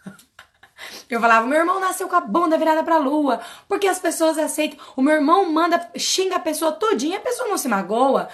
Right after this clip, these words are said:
porque ele não falou do coração. Eu falo, "Ei, peraí, deixa eu falar primeiro." A pessoa sai correndo, chorando, humilhada, porque diz que eu a ofendi, porque eu falei com maldade. Então eu ficava muito puta, muito puta, porque as minhas coisas davam errado e a dele não.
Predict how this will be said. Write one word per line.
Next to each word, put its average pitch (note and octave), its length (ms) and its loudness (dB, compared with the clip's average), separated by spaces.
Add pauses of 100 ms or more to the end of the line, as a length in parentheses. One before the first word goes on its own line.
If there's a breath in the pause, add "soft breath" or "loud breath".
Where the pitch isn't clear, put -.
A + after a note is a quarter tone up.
(140 loud breath)
porque A4 200 -2
ele F#4+ 120 4
não E4+ 100 -2
falou C4+ 260 2
do B3+ 100 -4
coração. B3 580 -6 (280 loud breath)
Eu G#4+ 180 2
falo, D4 260 4
"Ei, D#4+ 260 8
peraí, F4 360 2
deixa E4 180 -4
eu E4+ 40 -6
falar F4 200 6
primeiro." C4+ 560 -4
A A#3+ 60 -10
pessoa F#4+ 280 -8
sai A4 160 -8
correndo, C4+ 440 -4
chorando, B3 580 0 (200 loud breath)
humilhada, D#4 580 4
porque D#4+ 200 -8
diz - 140 -14
que C4+ 200 -6
eu D#4 240 0
a C#4 100 0
ofendi, A#3+ 680 -8 (220 loud breath)
porque D#4+ 220 -2
eu F4+ 100 2
falei C4+ 500 2
com D#4+ 120 -10
maldade. G#3 800 -4 (320 loud breath)
Então A#3 140 -4
eu C4 120 0
ficava B3+ 220 -6
muito B3+ 340 -2 (300)
puta, G#3 360 0
muito C4 420 2
puta, G3 300 -4
porque - 160 -6
as G3+ 120 0
minhas G#3+ 200 -4
coisas G3+ 200 -4
davam G3+ 220 -2
errado F3+ 320 -2
e F#3 80 -6
a F#3+ 80 -4
dele F3 340 -6
não. - 260 -10